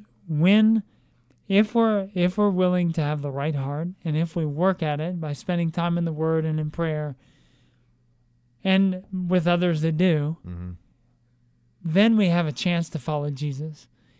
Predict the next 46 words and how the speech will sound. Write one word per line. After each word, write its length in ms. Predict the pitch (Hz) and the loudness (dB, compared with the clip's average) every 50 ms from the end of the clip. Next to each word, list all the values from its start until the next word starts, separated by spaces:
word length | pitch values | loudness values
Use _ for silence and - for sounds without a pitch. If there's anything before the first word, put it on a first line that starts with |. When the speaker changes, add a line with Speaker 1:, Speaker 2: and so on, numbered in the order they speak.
| _ _ _ _ _ _ | _ _ _ _ _ _
Speaker 1:
But 120 | 185 180 | 0 2
when 200 | 170 175 170 165 | 2 2 2 2
we 120 | 165 165 160 | 0 2 2
look 200 | 175 208 208 208 | 2 2 2 2
at 100 | 190 175 | 2 0
our 100 | 165 160 | 0 0
neighbor 320 | 151 160 180 180 165 170 | 0 0 0 0 0 -2
and 160 | 156 147 135 | -2 -4 -4
say, 160 | - 160 156 | -2 -2 -2
"Well, 260 | 151 151 151 151 156 165 | 0 0 -2 -2 -4 -4
they're 320 | 175 180 170 147 151 165 190 | -4 -6 -4 0 0 2 2
driving 400 | 190 214 208 208 208 190 175 156 | 2 2 2 2 2 2 2 0
a 40 | 147 | 0
B 220 | 135 131 160 160 | -2 -2 0 0
M 180 | 160 156 143 139 | 0 0 -2 -2
W, 520 | 139 156 165 165 156 143 135 135 143 156 165 - _ _ _ _ _ _ _ _ | -2 -2 -2 0 -2 -2 -2 -2 -2 -4 -6 -8 _ _ _ _ _ _ _ _
nothing 360 | 180 196 233 220 233 202 175 | 2 2 4 4 4 4 4
wrong 220 | 165 160 196 220 220 | 2 2 2 4 4
with 160 | 185 156 131 | 4 2 0
a 60 | 151 | -2
B 180 | 143 160 170 175 | -2 0 0 0
M 140 | 170 170 | 0 0
W. 360 | 170 190 202 202 175 143 127 113 - _ _ _ _ _ _ _ | 0 2 2 2 0 -2 -4 -6 -10 _ _ _ _ _ _ _
They're 120 | 190 190 | 0 2
really 240 | 180 180 185 185 185 | 2 2 2 2 2
nice 240 | 180 175 170 165 - | 2 2 0 -2 -2
cars." 440 | - 185 180 160 139 123 113 - - _ _ _ _ _ _ _ _ _ _ _ _ _ _ _ _ _ _ _ - | -2 0 0 0 -2 -6 -8 -14 -18 _ _ _ _ _ _ _ _ _ _ _ _ _ _ _ _ _ _ _ -4
But 140 | 165 165 165 | 0 0 2
if 120 | 160 139 | 0 0
my 220 | 131 143 156 185 220 | -2 -2 0 0 2
budget 380 | 202 196 208 208 190 202 190 | 2 2 2 2 2 0 0
doesn't 320 | 175 180 175 165 165 160 147 | 0 0 0 0 -2 -2 -4
afford, 640 | 135 123 - - - 170 165 170 180 190 196 196 - _ _ _ _ _ _ _ _ _ _ _ _ _ _ _ _ _ _ | -4 -6 -8 -6 -4 -2 -2 0 0 -2 -2 -4 -6 _ _ _ _ _ _ _ _ _ _ _ _ _ _ _ _ _ _
and 140 | 165 165 175 | 0 2 4
then 120 | 175 175 180 | 4 4 4
you 100 | 180 170 | 2 2
get, 300 | 175 175 175 175 180 180 170 | 2 2 2 0 -2 -4 -4
I 80 | 170 170 | -2 0
won't 220 | 170 180 180 180 | 2 2 4 4
even 240 | 180 175 165 156 143 | 4 2 2 0 0
get 140 | 143 170 170 | 0 2 2
into 220 | 180 180 170 - 160 | 2 2 0 0 -2
the 120 | 147 143 | -4 -4
car 240 | - - 147 156 160 | -4 -4 -2 -2 -2
payment 340 | 160 170 170 170 165 165 170 | 0 0 0 0 0 0 0
issue 380 | 175 175 - 175 170 185 190 | -2 -2 -2 -2 -2 -2 -4